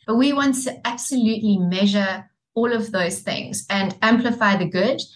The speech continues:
and put plans in place to mitigate the negative impacts so that we can keep getting better and better. Sustainability is not about,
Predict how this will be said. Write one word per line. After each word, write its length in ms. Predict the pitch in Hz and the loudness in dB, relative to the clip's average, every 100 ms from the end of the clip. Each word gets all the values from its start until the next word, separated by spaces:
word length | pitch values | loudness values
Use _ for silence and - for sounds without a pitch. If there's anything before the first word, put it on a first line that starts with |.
| _ | _
and 340 | 202 190 175 - _ _ _ - | -2 -2 -4 -8 _ _ _ -2
put 200 | 240 240 | 0 2
plans 380 | 254 254 277 269 | 4 6 6 6
in 140 | 247 | 6
place 240 | 202 170 - | 4 0 2
to 120 | 196 | 2
mitigate 600 | 196 202 170 151 156 - - | 4 0 -2 -2 -4 -10 0
the 60 | 180 | 4
negative 400 | 170 160 165 - | 4 2 0 0
impacts 680 | - 160 - - - - - - | -2 -4 -8 -12 -10 -10 -12 -2
so 140 | 208 | 2
that 160 | 196 196 | 4 4
we 120 | 202 | 2
can 160 | 208 202 | 4 4
keep 260 | 220 208 | 2 0
getting 300 | 175 175 175 | -2 -2 -2
better 300 | 165 170 175 | -2 -6 -4
and 120 | 165 | -4
better. 400 | 160 165 165 - - - _ _ _ - | -2 -4 -6 -10 -14 -20 _ _ _ -10
Sustainability 800 | - 208 254 262 262 233 247 269 | -2 0 2 4 4 4 2 2
is 100 | 254 | 2
not 180 | 220 202 | 4 4
about, 460 | 202 202 180 180 | 2 2 -2 -2